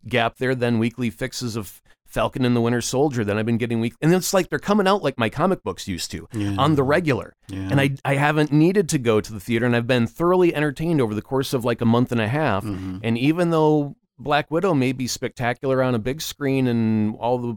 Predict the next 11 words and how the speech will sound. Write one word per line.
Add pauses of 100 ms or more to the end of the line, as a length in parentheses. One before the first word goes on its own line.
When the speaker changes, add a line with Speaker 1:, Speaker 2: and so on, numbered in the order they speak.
Speaker 1:
theater
reasons
to
go,
Speaker 2:
Mm-hmm. (400)
Speaker 1:
I've
really
been
enjoying
the
series